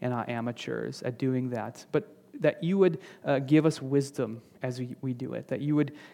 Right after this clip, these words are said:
give us hope, uh, as we do it, that you would, uh, fill us up so that we can do it well with those around us, God. I know it can be a challenge.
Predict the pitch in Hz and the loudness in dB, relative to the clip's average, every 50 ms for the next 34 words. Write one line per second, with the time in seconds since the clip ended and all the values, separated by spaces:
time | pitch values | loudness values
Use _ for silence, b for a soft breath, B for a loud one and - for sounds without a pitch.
0 | B B - 151 147 147 143 135 135 - - - - 143 143 139 127 - - - | B B 4 4 6 6 4 4 2 0 -10 -4 0 2 2 2 0 -2 -10 -20
1 | - B B B B B - 123 120 117 - 120 120 117 120 123 120 117 120 120 | -20 B B B B B -4 -2 -2 0 0 -2 -2 -2 -2 -4 -4 -2 -2 -2
2 | 110 107 107 123 113 135 139 135 135 135 131 - B B B B - 131 123 113 | -2 -2 -2 -2 -2 0 0 2 2 2 0 -2 B B B B -2 -2 -2 -2
3 | - - - - - 151 160 175 196 175 - - 135 180 160 - - - - - | -2 -6 -8 0 2 2 4 4 4 2 2 0 0 0 0 -2 -4 -12 -20 -20
4 | - _ _ _ - - - 135 127 127 135 139 131 - - 135 127 127 123 123 | -20 _ _ _ -16 -8 -4 -4 -2 0 -2 -2 -4 -4 -6 -4 -4 -4 -4 -6
5 | 123 127 127 120 117 117 113 120 127 - - - - 135 - - 120 127 - - | -6 -8 -8 -6 -6 -6 -6 -8 -10 -12 -16 -14 -12 -10 -8 -8 -8 -8 -8 -10
6 | - 113 107 - 139 135 135 - - - - 143 151 - _ _ _ _ _ _ | -10 -10 -12 -12 -12 -14 -14 -16 -14 -14 -14 -14 -14 -20 _ _ _ _ _ _
7 | - 151 151 156 156 - 170 165 165 151 - - 143 135 135 139 135 139 139 131 | -6 -4 -4 -2 -2 -2 0 0 0 -2 -2 -4 -4 -2 -2 -2 -2 -4 -6 -8